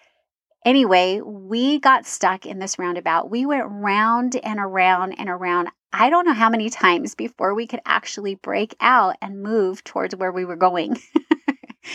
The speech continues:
And when we're so focused on our past, what we haven't done, it's just like being stuck in that roundabout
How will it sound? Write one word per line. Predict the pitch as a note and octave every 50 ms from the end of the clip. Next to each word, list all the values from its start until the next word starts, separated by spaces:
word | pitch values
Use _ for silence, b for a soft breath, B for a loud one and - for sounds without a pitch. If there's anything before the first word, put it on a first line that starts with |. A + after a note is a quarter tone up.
| B B B B B B B B B B -
And | C4 C4 C4+ C4
when | C4 C4+ C4+ D4+ F#4
we're | G#4 G#4 G#4
so | G4+ - - - C#4 C4+ D4 F4
focused | F4+ - _ _ G#3+ G3+ A3+ C4 - G#3 C#3+ - - - - - - - b b b b b b b b _ _ -
on | G#3 G#3 G#3+ G#3+
our | G#3+ G#3 G#3+ G#3+
past, | - - - G3+ F#3+ - - - - - - - - _ _ _ _ _ _
what | G#3 A3+ A3+ -
we | A#3 A#3
haven't | A3 G3 - - G#3 G3 G3+ G3+ G3+ F3 -
done, | - F#3+ F3+ F3 F3 -
it's | - A3 G#3 -
just | - - - C#4 D4 - - -
like | E4+ E4+ E4+ - _
being | - A3+ A3 A3 A3 A3+
stuck | - - - F#3+ F3+ F3+ F3+ -
in | - - F#3+ F#3 F3
that | E3+ E3 E3+ -
roundabout | F3 F3 F#3 F#3 F#3 E3+ E3+ - - -